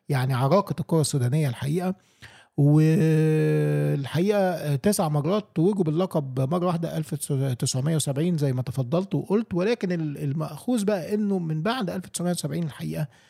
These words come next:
آه، السودان دايمًا من الدور الأول بتغادر. يعني ده الوا-، الأمر الواضح بالنسبة لنا. يمكن بطولة واحدة فقط عملوا فيها تأهل للدور الثاني، بس بشكل واضح ال-، ال-، ال-،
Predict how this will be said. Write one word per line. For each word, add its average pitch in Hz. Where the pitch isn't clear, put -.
آه، 139
السودان 185
دايمًا 196
من 151
الدور 147
الأول 156
بتغادر. 117
يعني 113
ده 147
الوا-، 139
الأمر 156
الواضح 139
بالنسبة 123
لنا. 156
يمكن 143
بطولة 185
واحدة 147
فقط 147
عملوا 131
فيها 113
تأهل 143
للدور 120
الثاني، 170
بس 143
بشكل -
واضح 175
ال-، 120
ال-، 127
ال-، 123